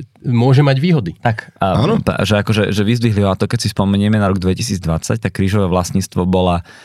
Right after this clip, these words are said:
Speaker 3: Highlight celej
Speaker 2: evergreenová,
Speaker 3: kampane.
Speaker 2: evergreenová téma niektorých strán, ako s tým treba bojovať.
Speaker 3: A ako to teda je, lebo Progresívne Slovensko zo Spolu to mali v programe, bolo to ich dokonca vlajková loď, rovnako sa k tomu prihlásili Za ľudí, tak krížové vlastníctvo za tri roky prestalo byť problém?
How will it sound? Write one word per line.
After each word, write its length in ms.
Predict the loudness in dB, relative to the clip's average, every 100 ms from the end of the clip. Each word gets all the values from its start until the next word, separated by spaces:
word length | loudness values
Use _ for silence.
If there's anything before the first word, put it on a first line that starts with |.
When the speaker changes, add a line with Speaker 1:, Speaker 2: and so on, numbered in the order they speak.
| -2
Speaker 3:
Highlight 480 | 2 2 4 2
celej 400 | 2 2 4 4
Speaker 2:
evergreenová, 240 | 4 2 2
Speaker 3:
kampane. 240 | 2 2
Speaker 2:
evergreenová 560 | 2 0 0 0 0 0
téma 320 | 0 0 2
niektorých 400 | 0 0 -2 -4
strán, 320 | -4 -2 -2
ako 240 | -2 -4 -4
s 80 |
tým 160 | -2 -2
treba 240 | -2 -2
bojovať. 640 | 0 -2 -4 -8 -16 -4 -2 0
Speaker 3:
A 80 |
ako 240 | 0 0 -2
to 80 | 0
teda 160 | 2
je, 80 | 2
lebo 160 | 2 2
Progresívne 560 | 2 2 0 0 0
Slovensko 480 | 0 0 0 0 0
zo 0 |
Spolu 320 | 0 -2 0
to 160 | 0 0
mali 320 | 0 2 0
v 80 | -2
programe, 560 | -2 -2 0 2 2 2
bolo 240 | 2 0 0
to 160 | 0
ich 80 | 0
dokonca 400 | 0 0 -2 -2
vlajková 720 | 0 0 0 0 0 0 -2
loď, 400 | 0 0 0 -4 -16 -20 -6
rovnako 320 | -2 0 0 -2
sa 80 |
k 160 | -2 -2
tomu 160 | -2 0
prihlásili 480 | 0 0 0 0
Za 160 | 0 2
ľudí, 240 | 2 2
tak 240 | 0 -2 -4
krížové 480 | -2 2 2 2 2
vlastníctvo 480 | 0 0 -2 0
za 160 | 0 0
tri 240 | 0 -2
roky 160 | 0 0
prestalo 400 | 0 0 0 0
byť 160 | 0 0
problém? 400 | 0 0 -2